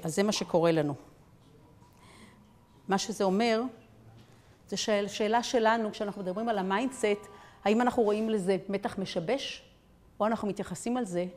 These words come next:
כמו אל הזדמנות. אז הדבר הבא שאני רוצה להזמין את כולנו, זה להפסיק לפחד מהטכנולוגיה. אנחנו צריכים להכיר אותה, אנחנו צריכים להבין אותה, אנחנו צריכים לדעת מה כל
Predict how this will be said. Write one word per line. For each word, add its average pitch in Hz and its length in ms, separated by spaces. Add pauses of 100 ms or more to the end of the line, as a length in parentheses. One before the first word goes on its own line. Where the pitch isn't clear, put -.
(240)
כמו 175 220
אל 175 80
הזדמנות. 147 600 (920)
אז 156 120
הדבר 180 220 (100)
הבא 226 180
שאני 220 240
רוצה 190 220
להזמין 190 340
את 190 180
כולנו, 185 460 (680)
זה 180 180
להפסיק 175 400
לפחד 180 360
מהטכנולוגיה. 170 760 (720)
אנחנו 185 160
צריכים 208 240
להכיר 196 340
אותה, 226 280 (640)
אנחנו - 140
צריכים 214 220
להבין 180 340
אותה, 220 280 (600)
אנחנו 190 160
צריכים 233 260
לדעת 220 440
מה 208 80
כל 254 300